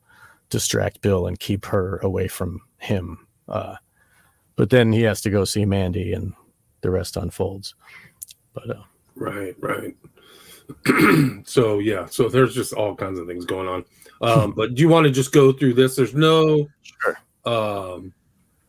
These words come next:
Speaker 2: audio there. It's really just showing these comparisons
Speaker 1: Right.
Speaker 2: between the child.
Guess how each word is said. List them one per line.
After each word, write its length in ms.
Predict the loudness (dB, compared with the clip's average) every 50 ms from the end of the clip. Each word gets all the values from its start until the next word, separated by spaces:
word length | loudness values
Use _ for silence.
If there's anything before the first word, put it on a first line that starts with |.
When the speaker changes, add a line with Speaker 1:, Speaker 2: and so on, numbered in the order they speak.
| -20 -6 -2
Speaker 2:
audio 460 | 0 0 2 2 2 2 0 -2 -4
there. 140 | -4 -6 -6
It's 240 | -6 -8 -6 0 2
really 200 | 4 4 4 2
just 200 | 0 -4 -4 0
showing 260 | 0 2 2 2 0
these 160 | -2 -4 -6
comparisons 720 | -10 -10 -6 -4 -4 -4 -4 -6 -6 -10 -10 -12 -14 -18 _ _ _ _ _ _ -4
Speaker 1:
Right. 200 | -4 -4 -4 -6
Speaker 2:
between 240 | -4 -2 -2 -2 -2
the 100 | -4 -6
child. 760 | -6 -4 0 0 2 2 2 2 2 0 0 -2 -6 -8